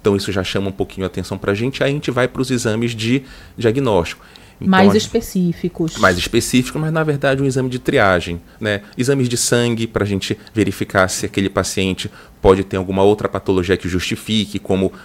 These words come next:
Speaker 1: é, essas doenças infecto-contagiosas que a gente acaba falando. Se eu tenho o gânglio aumentado, posso pensar em toxoplasmose, citomegalovírus,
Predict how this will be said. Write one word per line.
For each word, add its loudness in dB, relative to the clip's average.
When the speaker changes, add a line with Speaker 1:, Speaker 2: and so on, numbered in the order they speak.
Speaker 1:
é, 0
essas -2
doenças -2
infecto-contagiosas -4
que -8
a -6
gente -8
acaba -6
falando. 0
Se -2
eu -2
tenho -2
o -2
gânglio -6
aumentado, -2
posso -4
pensar -8
em -10
toxoplasmose, -6
citomegalovírus, -4